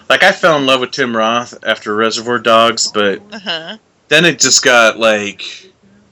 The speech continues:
Speaker 1: solidified in Four Rooms. But it was Four Rooms. It wasn't until after Four Rooms that I realized he wasn't purposely doing an accent. That's his real accent.
Speaker 2: Mm-hmm.
Speaker 1: Him doing, him doing American English accents, that's his fake accent.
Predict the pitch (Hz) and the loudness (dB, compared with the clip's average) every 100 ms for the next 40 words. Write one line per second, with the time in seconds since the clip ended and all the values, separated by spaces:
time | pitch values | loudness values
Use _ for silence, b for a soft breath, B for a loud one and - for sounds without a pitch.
0 | _ _ - - 147 135 139 120 117 110 | _ _ -6 -4 -2 2 2 2 2 4
1 | 107 104 - 113 107 110 107 101 104 117 | 2 -4 -10 -6 -4 -2 -4 -6 -8 -4
2 | 113 120 117 - 165 131 151 180 147 113 | -4 -4 -4 0 2 4 4 4 4 0
3 | 110 - - 143 147 143 107 117 104 113 | -4 -8 -6 -6 -4 -6 -8 -2 2 2
4 | 156 123 - 107 104 101 104 110 104 107 | 0 -4 -10 -10 -8 -10 -8 -4 -4 -2
5 | 107 104 104 101 95 - _ B B B | -2 0 0 0 -4 -10 _ B B B
6 | B - - 175 139 156 156 117 _ - | B -14 -10 -4 0 0 0 -8 _ -4
7 | 147 - - 117 123 131 123 107 131 - | -4 -2 -4 -2 -2 -2 0 2 0 -2
8 | 104 87 - _ - - 131 147 - 90 | -4 -6 -10 _ -8 -2 0 0 -2 -2
9 | 127 165 123 101 98 - 104 101 196 214 | 2 4 4 2 2 -2 -2 -4 -8 -12
10 | 226 180 175 240 - _ - 180 170 165 | -12 -12 -12 -16 -20 _ -6 -4 0 0
11 | 139 123 - _ _ _ _ 131 170 160 | 0 -4 -8 _ _ _ _ -10 -8 -4
12 | 160 127 113 147 143 120 135 156 135 - | -2 -2 2 2 2 -2 -6 -2 -2 0
13 | 117 107 - 107 101 - 110 127 156 - | 0 0 -2 -4 -4 -8 0 2 2 0
14 | 107 - 110 104 98 98 - 92 85 | -4 -2 -2 -2 -8 -10 -10 -10 -12